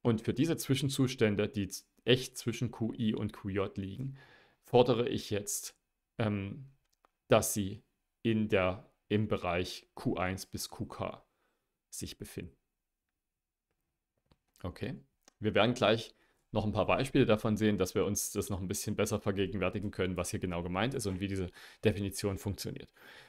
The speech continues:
Ähm, <clears throat> gesucht sind jetzt für diese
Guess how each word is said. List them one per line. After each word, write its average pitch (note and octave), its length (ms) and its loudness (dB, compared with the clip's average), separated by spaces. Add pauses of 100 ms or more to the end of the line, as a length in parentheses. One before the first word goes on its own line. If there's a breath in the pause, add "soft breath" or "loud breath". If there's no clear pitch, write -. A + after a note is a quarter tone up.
(140 loud breath)
Ähm, C#3 480 8 (240)
<clears throat> - 220 -20
gesucht F3 440 2
sind C#3+ 260 2
jetzt - 320 4
für G#2+ 120 4
diese - 500 2